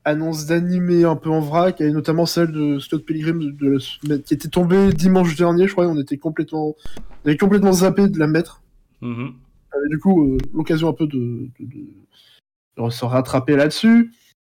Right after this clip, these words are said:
Speaker 1: On va aussi parler un peu de manga avec, euh, la fin de Fire Force et aussi l'arrivée d'un one-shot pour, euh, la licence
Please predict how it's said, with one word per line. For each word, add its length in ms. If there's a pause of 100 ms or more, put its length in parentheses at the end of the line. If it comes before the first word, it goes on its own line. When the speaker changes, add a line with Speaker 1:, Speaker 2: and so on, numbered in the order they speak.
(140)
Speaker 1:
On 60
va 140
aussi 240
parler 360
un 80
peu 220
de 120
manga 460
avec, 320
euh, 140
la 140
fin 180
de 80
Fire 360
Force 300 (260)
et 100
aussi 300
l'arrivée 360
d'un 120
one-shot 440 (100)
pour, 440 (160)
euh, 540
la 280
licence 640